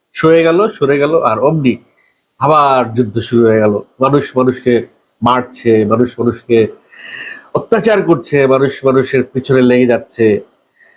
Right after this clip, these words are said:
অপরাধ বেড়ে যাচ্ছে। কেন ভাই? শুধু মৃত্যু শয্যায় কি সব ভুলে যাবেন? বেঁচে থাকলে এ সমস্ত কাজ আবার করবেন?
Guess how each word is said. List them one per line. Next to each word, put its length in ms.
অপরাধ 400
বেড়ে 320
যাচ্ছে। 520
কেন 260
ভাই? 240
শুধু 420
মৃত্যু 320
শয্যায় 480
কি 120
সব 220
ভুলে 180
যাবেন? 360
বেঁচে 240
থাকলে 560
এ 80
সমস্ত 340
কাজ 200
আবার 220
করবেন? 380